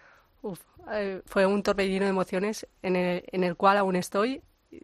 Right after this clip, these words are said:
por todas las posibilidades que, que da Iberdrola con, con este premio de Iberdrola Supera para poder llevar a cabo este programa que es,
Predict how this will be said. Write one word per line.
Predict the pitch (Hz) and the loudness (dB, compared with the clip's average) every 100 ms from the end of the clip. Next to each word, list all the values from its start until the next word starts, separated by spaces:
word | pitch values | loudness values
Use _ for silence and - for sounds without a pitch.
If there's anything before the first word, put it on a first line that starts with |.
| - _ | -20 _
por | - 180 | -4 -4
todas | - 196 | 0 0
las | 208 | -2
posibilidades | - 208 202 185 185 180 | -4 -6 -4 -4 -4 -6
que, | - 185 175 175 170 175 - | -6 -4 -2 -2 -4 -6 -6
que | 180 | -4
da | 170 175 180 | 0 0 -2
Iberdrola | 175 180 175 175 175 185 175 _ - _ | -4 -4 -4 -4 -4 -6 -10 _ -20 _
con, | - 185 180 | -6 -4 -4
con | - 175 | -4 -6
este | - | -6
premio | 180 175 180 | -8 -6 -4
de | 180 | -4
Iberdrola | 180 175 180 175 175 175 170 | -4 -4 -4 -2 0 0 -2
Supera | 185 190 185 214 - - - | -4 -4 -2 -4 -10 -20 -8
para | - 175 | -2 0
poder | 180 175 | 0 -2
llevar | 175 170 | -2 -2
a | |
cabo | 175 180 175 170 165 - - - - - | 0 0 2 -2 -4 -16 -20 -20 -20 -8
este | 180 202 | -6 -4
programa | 175 185 175 175 185 196 - - | -4 -2 2 2 0 -2 -8 -8
que | 185 | -6
es, | 165 - | -6 -10